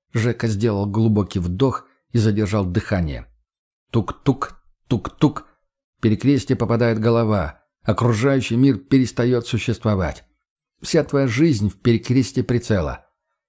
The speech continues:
Палец ощущает твердый титановый курок винтовки, который не поддается пальцу. Сила сопротивления спускового крючка намного больше, чем сила давления пальца.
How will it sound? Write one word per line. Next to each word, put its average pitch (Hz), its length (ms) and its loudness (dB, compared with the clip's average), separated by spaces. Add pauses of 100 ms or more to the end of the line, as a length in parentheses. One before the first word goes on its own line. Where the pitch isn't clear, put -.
(220)
Палец 120 320 2
ощущает 120 560 0
твердый 113 420 2
титановый 113 480 0
курок 113 360 -2
винтовки, 107 600 0 (300)
который 113 300 0
не 113 100 4
поддается 110 640 0
пальцу. 87 500 -4 (480)
Сила 139 280 2
сопротивления 127 880 0
спускового 131 680 0
крючка 123 480 0
намного 131 380 2
больше, 113 640 0
чем 110 240 0
сила 127 240 0
давления 117 460 0
пальца. 98 760 -2